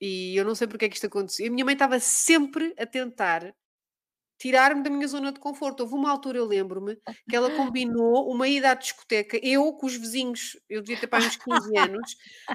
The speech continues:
e então, "Sim, sim, levam a Diana." Vocês não estão a perceber, eu passei o dia doente. Tipo, com, eh, com uma ansiedade, eu dizia, "Mas eu não quero ir." E a minha mãe, "Mas vais, porque tu precisas." Ela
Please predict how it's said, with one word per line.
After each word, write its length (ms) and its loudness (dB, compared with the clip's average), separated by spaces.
e 80 -2
então, 280 2
"Sim, 180 4
sim, 200 0
levam 320 2
a 40 2
Diana." 440 2
Vocês 220 -4
não 80 -2
estão 140 4
a 20 -6
perceber, 240 0
eu 40 -4
passei 260 2
o 60 0
dia 180 -2
doente. 680 -2
Tipo, 200 -2
com, 320 0
eh, 100 -4
com 100 -2
uma 180 6
ansiedade, 400 2
eu 40 -2
dizia, 200 -4
"Mas 140 0
eu 80 2
não 140 6
quero 400 4
ir." 160 4
E 40 0
a 20 -4
minha 160 -2
mãe, 60 -6
"Mas 160 -4
vais, 380 2
porque 200 -14
tu 100 -12
precisas." 480 -2
Ela 200 0